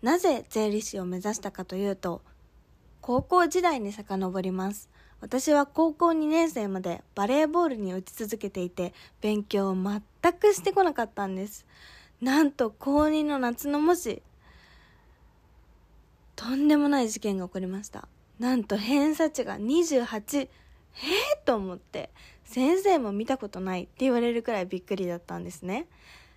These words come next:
そっから本当に本当に部活もやめて、勉強一筋で頑張った結果、一年でなんと偏差値七十まで上がったんです。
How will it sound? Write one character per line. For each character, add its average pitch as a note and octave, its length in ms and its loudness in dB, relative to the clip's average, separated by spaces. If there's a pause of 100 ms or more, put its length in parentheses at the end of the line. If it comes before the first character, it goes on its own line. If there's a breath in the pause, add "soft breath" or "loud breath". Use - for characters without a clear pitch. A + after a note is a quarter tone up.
(220 soft breath)
そ A3 140 -10
っ G#3 40 -8 (140)
か G#3 120 -4
ら G#3 140 -4
本 C#4 240 -4
当 - 180 -4
に D#4+ 120 2
本 E4 240 -2
当 E4 100 -2
に D4+ 140 -4
部 C4 140 -2
活 C4 240 -6
も B3 160 -6
や A#3 100 -4
め A#3 140 -6
て、 A3+ 300 -6 (240)
勉 A#3 280 0 (120)
強 G#3+ 280 -6
一 - 300 0
筋 C#4+ 320 -4
で F#3+ 140 -6
頑 G#3 220 -6
張 A3 80 -6
っ G#3 40 -12
た - 160 -12
結 G#3 280 -10
果、 - 260 -2 (200)
一 D#4 240 -6
年 D#4 240 0
で A#3+ 100 -4
な C#4 140 0
ん D4 100 -4
と - 240 -2 (400 loud breath)
偏 D#4+ 380 2
差 E4+ 160 0
値 C#4+ 180 -4
七 E4+ 320 4
十 A4 180 8
ま F#4 140 8
で D4+ 100 4
上 C#4+ 40 0
が C#4+ 100 2
っ C#4+ 40 -4
た D4 160 -4
ん C#4 60 -6
で C4+ 140 -4
す。 - 160 -18